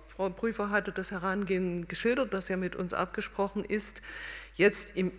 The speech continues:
innerstädtischen Bereich, Herr Herold sagte, wir können das in den Auswirkungen bis auf die Marienbrücke begrenzen, Veränderungen erfordern. Das wird ja jetzt noch mal untersucht und nachmodelliert und danach werden in diesen betroffenen Bereichen auch die Schutzmaßnahmen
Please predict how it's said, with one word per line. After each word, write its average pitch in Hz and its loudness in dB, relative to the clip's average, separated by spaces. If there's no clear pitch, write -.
innerstädtischen 233 4
Bereich, 233 2
Herr 220 4
Herold 196 0
sagte, 185 -2
wir 170 -2
können 190 -4
das - -8
in 190 -2
den 160 -2
Auswirkungen 180 0
bis 165 -6
auf 165 -6
die - -10
Marienbrücke 170 0
begrenzen, 220 0
Veränderungen 254 6
erfordern. 247 0
Das 196 2
wird 214 4
ja 208 6
jetzt 185 0
noch 175 -2
mal 170 0
untersucht 175 -2
und 180 2
nachmodelliert 190 4
und 170 0
danach 185 4
werden 185 2
in 160 -2
diesen 277 4
betroffenen 226 2
Bereichen 180 2
auch - -2
die 175 -4
Schutzmaßnahmen 160 -2